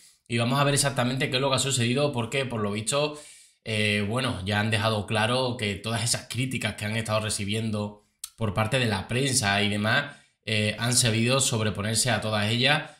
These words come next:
Eh, recordar que por la diferencia de edad que tienen, pues, eh, se les ha dado mucha caña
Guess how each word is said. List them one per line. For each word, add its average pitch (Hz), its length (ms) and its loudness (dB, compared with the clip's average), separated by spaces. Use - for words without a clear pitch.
Eh, 101 280 0
recordar 104 480 0
que 117 100 2
por 107 200 -2
la 107 80 0
diferencia 110 500 -2
de 104 80 2
edad 107 100 0
que 104 120 0
tienen, 139 580 2
pues, 120 460 0
eh, 104 80 -2
se 107 160 0
les 107 160 0
ha 117 40 6
dado 110 220 2
mucha 110 320 2
caña 147 540 2